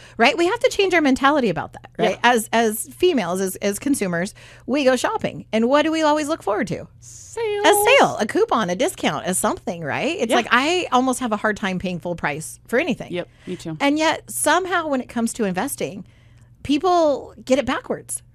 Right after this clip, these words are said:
Speaker 1: right? Like, they wanna pay full price. And then when it goes
Speaker 2: Mm-hmm.
Speaker 1: down, they're like, "Oh, it goes down, I should sell." It's like, you just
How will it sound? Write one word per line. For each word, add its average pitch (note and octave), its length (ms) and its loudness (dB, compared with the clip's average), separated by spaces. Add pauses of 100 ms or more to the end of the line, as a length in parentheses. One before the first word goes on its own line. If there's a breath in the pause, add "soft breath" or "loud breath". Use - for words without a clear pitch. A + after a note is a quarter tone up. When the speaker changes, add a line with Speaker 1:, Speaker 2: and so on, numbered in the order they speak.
Speaker 1:
right? F#3 320 -2
Like, G3+ 160 -2
they B3 100 6
wanna D4 220 4
pay C#4 160 0
full F#3 160 -4
price. - 420 -8
And G#3 120 0
then C#4+ 80 2
when D4+ 120 2
it - 40 2
goes A#3 180 2
Speaker 2:
Mm-hmm. E3+ 60 -4
Speaker 1:
down, F4 160 0
they're E4+ 200 0
like, G#3 140 -8
"Oh, D#4 260 8
it B3+ 100 2
goes C4+ 160 2
down, E4+ 180 2
I C4 40 2
should G#3 200 -4
sell." D4+ 320 2
It's - 120 -8
like, F#3+ 140 -8
you G#3 160 -8
just G#3+ 460 -10